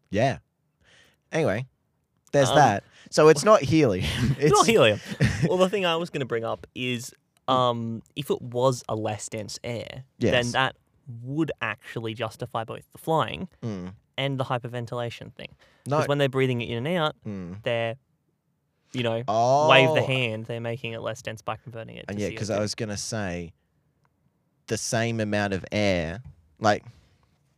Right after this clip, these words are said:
Speaker 2: But no, they're, they're deoxidizing their blood or s-, some shit, you know?
Speaker 1: that
Speaker 2: I
Speaker 1: they,
Speaker 2: don't know.
Speaker 1: they
Speaker 2: I'm,
Speaker 1: are
Speaker 2: I'm tired.
Speaker 1: converting <laughs> oxygen
Speaker 2: <laughs>
Speaker 1: to carbon dioxide, but, like, your actual weight isn't gonna make a difference
Speaker 2: Mm.
Speaker 1: because the weight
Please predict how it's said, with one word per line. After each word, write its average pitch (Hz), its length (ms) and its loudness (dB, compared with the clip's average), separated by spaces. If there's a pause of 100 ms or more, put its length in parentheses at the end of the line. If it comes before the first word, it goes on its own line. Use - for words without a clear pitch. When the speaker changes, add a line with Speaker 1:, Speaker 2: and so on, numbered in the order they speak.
(1040)
Speaker 2:
But 147 100 -2
no, 127 200 2
they're, 127 460 4 (100)
they're 123 180 -2
deoxidizing 117 840 -4
their 113 100 -12
blood 113 300 -8
or 113 40 -10
s-, 120 100 -18 (220)
some 110 180 -12
shit, - 280 -16 (100)
you 117 80 -16
know? 117 160 -16
Speaker 1:
that 113 240 2 (280)
Speaker 2:
I 127 120 4
Speaker 1:
they, 131 60 6
Speaker 2:
don't 107 100 -2
know. 107 120 -10
Speaker 1:
they 131 120 2 (100)
Speaker 2:
I'm, 147 60 8
Speaker 1:
are 156 80 8
Speaker 2:
I'm 147 60 4
tired. - 20 -8
Speaker 1:
converting 135 720 4
<laughs> - 20 -6
oxygen 139 920 4 (180)
Speaker 2:
<laughs> 151 140 -14
Speaker 1:
to 123 100 -2
carbon 113 320 4
dioxide, 101 720 0 (240)
but, 104 160 -4
like, 101 340 0
your 110 140 -2
actual 110 460 -2
weight 104 320 0
isn't 95 200 -6
gonna 95 80 -4
make 92 200 -4
a - 40 -8
difference - 640 -6 (200)
Speaker 2:
Mm. 139 80 -2
Speaker 1:
because 98 640 -6 (440)
the 104 100 -2
weight 98 340 2